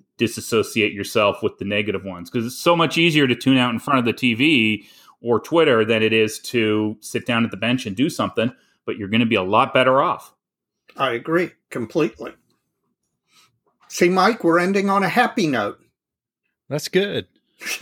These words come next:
Speaker 2: <laughs> See, we've solved problems today.
Speaker 1: We'll solve what's the right scale.
Speaker 2: No,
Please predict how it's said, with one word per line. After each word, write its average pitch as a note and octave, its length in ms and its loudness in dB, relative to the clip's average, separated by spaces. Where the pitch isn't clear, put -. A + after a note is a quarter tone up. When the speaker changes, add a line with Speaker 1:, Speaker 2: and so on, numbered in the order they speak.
Speaker 2:
<laughs> - 640 -12
See, C#4 240 0
we've A#3 220 -2
solved B3+ 400 2
problems F3+ 640 0
today. B2+ 440 -4
Speaker 1:
We'll G#3+ 100 2
solve F3+ 340 0
what's D#3+ 260 0
the F3 120 2
right D3 320 4
scale. A#2+ 540 0
Speaker 2:
No, G#3 180 0